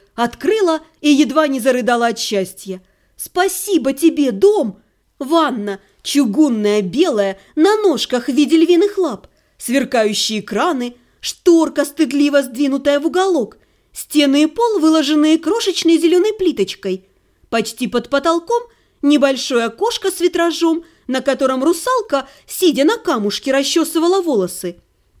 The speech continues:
Два стеллажа из светлого дерева и в уголочке, отгороженной невысокой стеночкой, тоже выложенный плиточками, он, тот самый фаянсовый предмет, который принято обнимать с похмелья.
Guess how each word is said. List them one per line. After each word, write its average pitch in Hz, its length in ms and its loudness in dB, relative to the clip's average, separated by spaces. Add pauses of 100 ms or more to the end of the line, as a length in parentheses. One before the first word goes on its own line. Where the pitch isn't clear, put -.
Два 233 320 0
стеллажа 233 540 -4 (360)
из 302 220 0
светлого 320 460 0
дерева 202 560 -2 (240)
и 294 100 2
в 294 60 2
уголочке, 302 840 -2 (300)
отгороженной 233 800 -2
невысокой 285 640 0
стеночкой, 320 680 -2 (260)
тоже 285 460 2
выложенный 330 500 2
плиточками, 339 800 -2
он, 269 360 2 (420)
тот 269 260 2
самый 254 560 -2 (120)
фаянсовый 294 600 2
предмет, 359 540 0 (160)
который 262 380 0
принято 262 440 -2
обнимать 269 420 2
с - 40 -12
похмелья. 202 640 -4